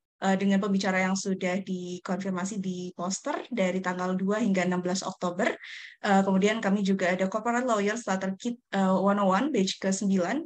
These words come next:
dengan pembicara juga yang sudah terkonfirmasi di poster, eh, dari, eh, tanggal sembilan hingga delapan belas Oktober dua ribu dua puluh tiga. Selanjutnya kami juga memiliki, eh, online insa-, intensive bootcamp strategi penanganan perizinan perusahaan melalui O S S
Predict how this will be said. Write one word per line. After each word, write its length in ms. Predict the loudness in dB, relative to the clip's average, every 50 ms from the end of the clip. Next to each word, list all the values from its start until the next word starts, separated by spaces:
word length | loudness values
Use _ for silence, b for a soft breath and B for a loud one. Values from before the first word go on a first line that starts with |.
| -6 _
dengan 320 | -4 -2 0 0 0 0
pembicara 400 | 0 -2 -2 0 0 2 2 2
juga 240 | 2 2 2 2 2
yang 160 | 2 2 2
sudah 320 | 0 0 -4 -4 -2 -4 -4 -4
terkonfirmasi 720 | -6 -4 0 0 0 0 0 0 -2 -2 -2 -2 -2 -2
di 400 | -2 -4 -4 -4 -6 -4 -4 -6
poster, 400 | -4 -4 -6 -6 -2 -2 -2 -2 -2 B B B B B B B B 0
eh, 80 | 4 6
dari, 240 | 6 6 6 4
eh, 420 | 2 0 _ _ 2 4 4 4 4 4
tanggal 240 | 2 2 2 2 0
sembilan 320 | 0 2 2 4 4 4 2 2
hingga 160 | 2 2 2
delapan 320 | 0 0 -2 -2 -2 -2
belas 160 | -2 -2 -4 -2 -4
Oktober 320 | -6 -4 -4 -2 0 0 0
dua 240 | 2 0 0 0
ribu 80 | 0 -2
dua 160 | -2 -2 -2
puluh 160 | -2 -2 -2
tiga. 320 | -2 -2 -4 -2 -2 -2 -2 -2 B B B B B B -6
Selanjutnya 480 | -2 0 0 0 2 2 2 2 2
kami 240 | 0 0 0 2 0
juga 240 | 0 2 2 2 4
memiliki, 880 | 4 4 4 2 0 -2 -4 -6 -4 -2 0 0 0 0 -2 -4 -4 -2
eh, 280 | -2 0 0 0 0 -2
online 400 | -2 -2 -2 -2 -2 -2 -2 -4
insa-, 240 | -4 -4 -6 -8 -8 _
intensive 480 | -8 -4 -4 -2 -4 -4 -6 -8 -8 -8
bootcamp 400 | -8 -10 -6 -4 -4 -4 -4 -4
strategi 480 | -4 -2 -2 -2 -2 0 -2 -2 -2 -2
penanganan 480 | 0 0 2 2 2 0 0 -2 -4
perizinan 400 | -4 -2 -2 -2 0 0 0 0
perusahaan 560 | 0 -2 -4 -4 -4 -2 -2 -2 0 0 0 -2 0
melalui 400 | 0 0 2 2 2 2 2 0
O 80 | 0 0
S 240 | 0 -2 -2 -4
S 80 | -6 -6